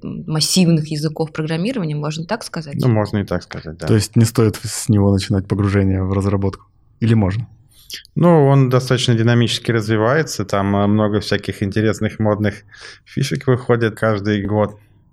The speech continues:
Speaker 1: То есть любой язык программирования, он такой прям какой-то живой организм, там всё время что-то меняется или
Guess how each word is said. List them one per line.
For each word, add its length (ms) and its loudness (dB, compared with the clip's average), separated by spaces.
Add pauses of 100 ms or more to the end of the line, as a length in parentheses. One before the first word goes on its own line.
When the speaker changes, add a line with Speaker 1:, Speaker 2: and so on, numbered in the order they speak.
(680)
Speaker 1:
То 60 0
есть 160 0
любой 260 4
язык 220 2
программирования, 580 0
он 60 -4
такой 200 -4
прям 200 -2
какой-то 320 -4
живой 340 0
организм, 640 -2 (160)
там 140 -4
всё 120 -6
время 180 -2
что-то 280 -10
меняется 480 -6
или 300 -8